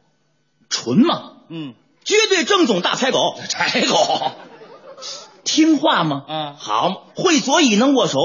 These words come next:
Speaker 1: 高兴还能打滚呢。
Speaker 2: 会的还真不少。
Speaker 1: 那能骑吗？
Speaker 2: 哎。
Speaker 1: 哎，你嘛玩意儿？能骑吗？
Speaker 2: 啊。
Speaker 1: 哎呀，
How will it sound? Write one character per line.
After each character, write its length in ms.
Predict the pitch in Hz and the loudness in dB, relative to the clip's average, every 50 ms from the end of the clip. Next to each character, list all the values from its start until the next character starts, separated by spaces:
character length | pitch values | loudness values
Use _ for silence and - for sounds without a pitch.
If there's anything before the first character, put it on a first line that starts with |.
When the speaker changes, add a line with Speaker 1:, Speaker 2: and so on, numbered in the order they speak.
| 196 185 | 0 0
Speaker 1:
高 160 | - 139 135 143 | -2 -2 -2 0
兴 140 | - 233 - | 0 0 0
还 80 | 247 | 0
能 100 | 233 240 | 0 0
打 160 | 233 220 233 | 0 0 -2
滚 220 | 214 147 117 135 214 | -2 -2 -2 -2 0
呢。 100 | 214 - - | -2 -2 -2
Speaker 2:
会 120 | 135 117 | -4 -4
的 60 | 127 | -2
还 60 | 147 | -2
真 120 | 156 180 190 | -2 -2 -2
不 120 | 165 139 | -2 -4
少。 320 | 104 92 90 98 139 - - - _ _ _ _ _ _ _ _ _ | -4 -6 -6 -8 -8 -10 -12 -18 _ _ _ _ _ _ _ _ _
Speaker 1:
那 400 | - 185 170 143 135 131 120 113 - - _ _ _ _ _ _ _ _ _ | -8 -6 -4 -4 -4 -6 -8 -10 -12 -16 _ _ _ _ _ _ _ _ _
能 200 | 98 120 185 247 | -6 -4 -2 -2
骑 420 | - - - - - 113 135 226 | 0 0 -2 -2 -2 -2 0 0
吗？ 160 | 262 240 196 - - - | 0 0 0 -4 -10 -16
Speaker 2:
哎。 220 | 113 - - - - | -16 -16 -16 -14 -8
Speaker 1:
哎， 220 | - 120 120 117 101 | -6 -4 -4 -4 -6
你 140 | 107 117 - - | -8 -10 -8 -6
嘛 160 | 156 165 151 | -2 -2 0
玩 100 | 151 160 | 0 2
意 60 | 190 | 2
儿？ 200 | 208 220 226 202 180 - - - - - - - - - - - - - - - - - - - - - - - - - - - - - - _ _ - - | 0 0 -2 -4 -8 -12 -14 -16 -16 -18 -20 -20 -20 -20 -20 -20 -20 -18 -20 -20 -20 -20 -20 -20 -20 -20 -20 -20 -20 -20 -20 -20 -20 -20 -20 _ _ -4 0
能 200 | 226 262 277 277 | 4 4 4 4
骑 520 | - - - - - 269 359 427 427 440 | 4 2 0 -2 -2 -2 0 0 2 2
吗？ 200 | 403 208 - - - - | 2 0 -2 -6 -8 -8
Speaker 2:
啊。 320 | - 175 139 120 117 101 - - - _ _ _ _ - _ _ | -8 -8 -8 -10 -12 -14 -16 -20 -20 _ _ _ _ -20 _ _
Speaker 1:
哎 180 | - 98 123 180 | -10 -4 -2 -2
呀， 460 | 226 220 175 160 190 214 254 285 | 0 0 0 0 0 -2 -2 -4